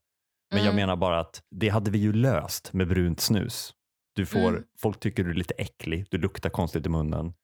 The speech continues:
Speaker 1: du får bruna tänder och du tappar tänderna.
Speaker 2: Mm.
Speaker 1: Liksom. Där har du din bromsmekanism.
Speaker 2: Nej, men jag tycker över-, överhuvudtaget så är det stora problemet i samhället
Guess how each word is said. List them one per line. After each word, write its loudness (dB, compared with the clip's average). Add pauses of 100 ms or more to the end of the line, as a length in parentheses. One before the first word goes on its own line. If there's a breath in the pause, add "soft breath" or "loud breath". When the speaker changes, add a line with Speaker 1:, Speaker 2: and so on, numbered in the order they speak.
(140)
Speaker 1:
du -12
får 0
bruna 2
tänder 0
och 0
du 0
tappar 0
tänderna. -4 (300)
Speaker 2:
Mm. 0
Speaker 1:
Liksom. -14 (580)
Där 2
har 2
du -2
din 2
bromsmekanism. 0 (1300)
Speaker 2:
Nej, -4
men 4
jag 4
tycker 4 (300)
över-, 2
överhuvudtaget 2
så 2
är 4
det 2
stora 2
problemet 0
i -14
samhället 2